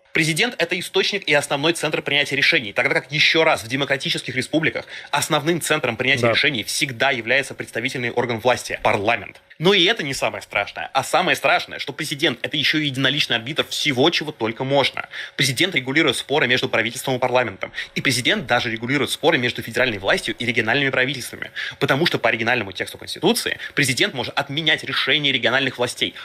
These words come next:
Speaker 1: Просто может взять и отменить. Но и это не самое интересное. Сам
Speaker 2: Но это же ради национальных интересов, это ради безопасности.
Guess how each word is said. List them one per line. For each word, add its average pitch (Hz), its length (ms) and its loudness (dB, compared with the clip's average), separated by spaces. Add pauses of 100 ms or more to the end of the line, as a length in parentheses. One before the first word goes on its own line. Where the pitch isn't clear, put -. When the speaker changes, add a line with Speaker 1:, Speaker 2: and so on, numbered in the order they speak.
(100)
Speaker 1:
Просто 147 240 4
может 107 220 -6
взять 190 300 -4
и 170 100 -2
отменить. 135 600 -4 (320)
Но 98 100 -10
и 85 160 -6
это 160 180 0
не 143 120 -4
самое 98 260 -4
интересное. - 520 -12 (180)
Сам - 340 2
Speaker 2:
Но 120 60 0
это 131 180 -4
же 117 160 0
ради 117 220 0
национальных 107 480 -4
интересов, 101 480 -4
это 98 200 -8
ради 92 520 -6
безопасности. 95 760 -6